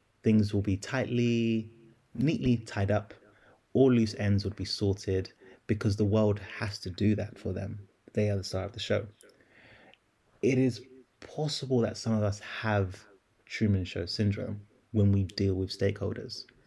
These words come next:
Because the stakeholder is not willing to communicate at the time or through the medium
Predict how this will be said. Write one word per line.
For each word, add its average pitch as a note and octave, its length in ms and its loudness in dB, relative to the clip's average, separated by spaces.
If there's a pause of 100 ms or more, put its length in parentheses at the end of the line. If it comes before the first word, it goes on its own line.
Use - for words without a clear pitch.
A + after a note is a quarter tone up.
(840)
Because A2+ 240 0
the G#2+ 80 0
stakeholder B2+ 420 0
is A2 80 0
not G#2+ 160 0
willing G#2 260 4
to G#2 100 -6
communicate G2+ 600 2
at A#2+ 180 -12
the A2 100 -4
time A#2 580 0 (720)
or G#2 120 2
through G2+ 200 2
the G2 80 0
medium A2 580 4